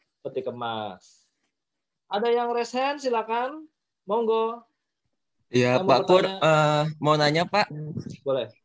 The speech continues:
Speaker 2: Jadi kan saya itu kan ngeimportnya itu satuannya itu kan dalam bentuk tonase ya, bukan dalam bentuk jumlah. Nah, itu berarti kalau
Speaker 1: Hmm.
Speaker 2: pemeriksaan fisiknya itu apa ditimbang semuanya apa gimana ya, Pak?
Speaker 1: Eh, tonase gimana maksudnya? Barangnya apa?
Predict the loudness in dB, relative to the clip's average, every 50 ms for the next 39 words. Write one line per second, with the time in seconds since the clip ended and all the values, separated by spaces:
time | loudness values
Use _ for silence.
0 | _ _ _ -6 -6 -4 -2 -2 -2 -2 -4 -2 -2 -2 -2 -2 -2 -4 -4 -4
1 | -4 -2 -2 -2 -2 -4 -4 -6 -8 -8 -6 -8 -8 -6 -6 -6 -6 -6 -6 -6
2 | -6 -4 -6 -8 -6 -4 -4 -2 -2 -2 -2 -4 -6 -6 -6 -4 -2 -2 0 0
3 | -2 -2 -4 -4 -6 -8 -8 -6 -6 -4 -2 -4 -4 -4 -4 -2 0 0 0 -2
4 | -4 -8 -10 -8 -6 -6 -4 -2 -2 -2 -2 -2 -4 -4 -6 -6 -6 -4 -2 -2
5 | -2 -2 -2 -4 -6 _ _ _ _ _ _ _ _ _ -12 -6 -4 -2 0 0
6 | 0 0 0 0 -4 -10 _ _ _ _ _ _ _ _ _ _ -8 -6 -6 -4
7 | -2 -2 -2 0 0 -2 -2 -2 -2 -4 -4 -4 -6 -6 -6 -6 -8 -10 -6 -6
8 | -6 -6 -6 -6 -8 -6 -4 -4 -4 -4 -2 -2 -2 -2 -2 -2 0 0 0 0
9 | -2 -6 _ _ _ _ _ _ _ _ -6 -6 -4 -2 0 0 2 0 0 0
10 | -2 -2 0 0 0 0 -2 -2 -4 -10 -8 -6 -4 -4 -2 -2 -2 -4 -4 -6
11 | -8 -8 -6 -4 -4 -4 -4 -2 -4 -4 -4 -4 -4 -6 -4 -6 -8 -10 _ _
12 | _ _ _ _ _ _ _ -6 -6 -6 -6 -10 _ _ _ _ _ _ _ _
13 | _ _ -4 -4 -4 -2 -2 -2 -2 -2 -2 -4 -2 -4 -4 -4 -2 -2 -2 -2
14 | -2 -4 -2 -4 -4 -4 -4 -6 -6 -4 -4 -4 -4 -4 -10 -16